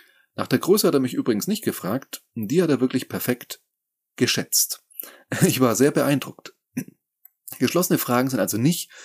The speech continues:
wie manchmal zu hören ist, per se etwas Schlechtes,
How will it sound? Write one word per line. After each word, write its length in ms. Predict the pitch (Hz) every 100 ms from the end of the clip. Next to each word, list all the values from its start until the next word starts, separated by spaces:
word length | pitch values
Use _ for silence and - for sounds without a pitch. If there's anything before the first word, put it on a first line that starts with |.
| - - -
wie 100 | 104
manchmal 360 | 110 107 113
zu 140 | 110 95
hören 220 | 113 123
ist, 380 | 123 - - -
per 200 | 110 98
se 360 | 101 113 160
etwas 300 | - - 98
Schlechtes, 580 | - 202 - 120 - -